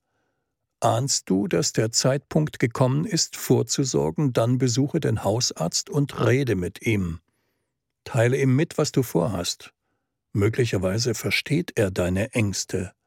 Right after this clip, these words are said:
Lass dir Insulin auf Vorrat verschreiben. Nimm so viel du kriegen kannst. Du wohnst also im zweiten Stock.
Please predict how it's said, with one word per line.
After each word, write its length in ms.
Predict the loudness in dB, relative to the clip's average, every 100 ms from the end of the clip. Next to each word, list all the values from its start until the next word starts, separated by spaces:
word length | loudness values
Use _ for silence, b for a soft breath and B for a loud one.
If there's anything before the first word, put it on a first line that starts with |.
| _ _ _ -4
Lass 360 | 0 2 2
dir 300 | 2 4 2
Insulin 720 | 2 4 4 4 4 4 2 0
auf 380 | 0 -2 -2 -8
Vorrat 720 | 0 4 4 2 -2 -4 -8
verschreiben. 800 | -12 -6 -4 -2 -4 -4 -6 -8 _ _
Nimm 340 | 4 4 4
so 200 | 4 2
viel 340 | 2 2 2 4
du 160 | 0
kriegen 500 | 0 0 0 0 -4 -4
kannst. 640 | -2 -2 -4 -8 -12 -20 _ _ _ _ _ _ _ _ _ _ _ _ _ _ _ _ _ _ _ _ _ _
Du 120 | 4
wohnst 300 | 4 2 0
also 560 | 0 0 2 4 2 0 -6 _
im 180 | 0 0
zweiten 480 | 0 0 -2 -2 -2
Stock. 500 | -2 -2 -6 -6